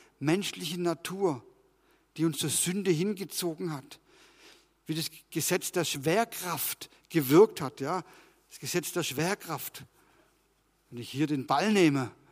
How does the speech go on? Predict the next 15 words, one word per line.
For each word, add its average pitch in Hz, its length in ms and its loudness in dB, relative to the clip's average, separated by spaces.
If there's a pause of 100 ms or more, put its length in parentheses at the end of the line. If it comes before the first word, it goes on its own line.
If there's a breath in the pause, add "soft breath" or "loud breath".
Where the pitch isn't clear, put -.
(320 soft breath)
den 147 120 0
werfe 190 280 6
ich - 120 0
hoch, 190 420 4 (440 soft breath)
aber 147 180 -4
der 156 120 0
fällt 180 320 4
wieder 170 160 4
runter. 180 460 2 (200 loud breath)
Das 151 100 -6
ist 165 120 -4
das 175 140 -4
Gesetz 180 400 -2
der 180 120 -2
Schwerkraft. 180 880 -6